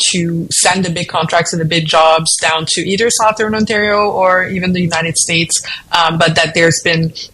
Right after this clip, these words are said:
since the seventies, a move, uh, f-, but economically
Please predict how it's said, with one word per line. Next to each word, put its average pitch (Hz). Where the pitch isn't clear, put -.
since -
the 196
seventies, 175
a 175
move, 175
uh, 165
f-, -
but 170
economically 180